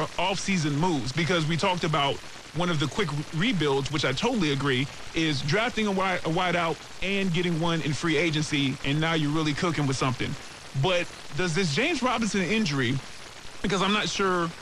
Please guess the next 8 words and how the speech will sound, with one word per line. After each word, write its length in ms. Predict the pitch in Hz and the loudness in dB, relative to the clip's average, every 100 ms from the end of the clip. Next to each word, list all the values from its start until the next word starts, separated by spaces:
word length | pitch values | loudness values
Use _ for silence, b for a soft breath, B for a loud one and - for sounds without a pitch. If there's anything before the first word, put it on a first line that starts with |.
| - - - | -16 -10 -4
I 60 | |
don't 120 | 180 | -2
think 140 | 180 170 | 0 0
I 120 | 170 | 2
read 320 | 156 156 143 | 2 2 0
how 260 | 131 143 156 | -2 0 0
long 480 | 156 156 151 147 139 - - - - - - - - | 2 2 0 -2 -4 -10 -14 -16 -18 -18 -18 -8 -2
they're, 220 | 165 | 0